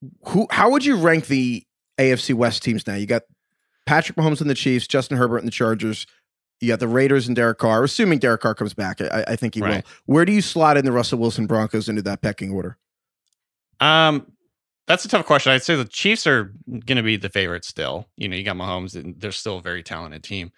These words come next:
Speaker 2: Um, I think it comes down to, like, who you believe in more with the Broncos and the Chargers. I tend to believe in the Broncos a-, at this point, like, with the, what they have on defense,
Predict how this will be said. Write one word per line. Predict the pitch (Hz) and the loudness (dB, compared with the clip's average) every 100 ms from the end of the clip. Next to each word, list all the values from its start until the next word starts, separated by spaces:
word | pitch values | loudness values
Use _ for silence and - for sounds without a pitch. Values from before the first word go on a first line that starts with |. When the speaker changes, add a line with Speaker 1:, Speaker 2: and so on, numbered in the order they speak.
| _ _ _ - | _ _ _ -4
Speaker 2:
Um, | 123 110 98 - | -2 0 -4 0
I | 151 | 2
think | 196 | 2
it | 123 | 2
comes | 156 131 | 0 0
down | 127 127 | 2 2
to, | 120 | 2
like, | 104 - | -2 -4
who | 117 139 | -6 -2
you | 135 | 0
believe | 120 113 | 2 0
in | 104 | 0
more | 107 110 | 0 -2
with | 104 | -2
the | 95 | -4
Broncos | 113 110 107 101 | -2 0 -2 -8
and | 92 | -8
the | |
Chargers. | - 107 110 113 | -2 0 0 -2
I | 104 | -4
tend | - 151 156 | 0 0 0
to | |
believe | 104 110 117 | 0 -2 -2
in | 110 | -4
the | 87 | -4
Broncos | 95 123 143 151 151 - | -4 -2 -2 -4 -4 -6
a-, | - | -4
at | 127 | -4
this | 143 - | -4 0
point, | 156 135 | 0 0
like, | 113 - | -2 -6
with | 113 - | -8 -8
the, | |
what | 107 117 | -6 -4
they | 113 107 - | -2 -4 -2
have | 113 123 117 | 0 2 0
on | 98 | -6
defense, | 90 160 160 156 156 - | -4 -4 0 0 -2 -8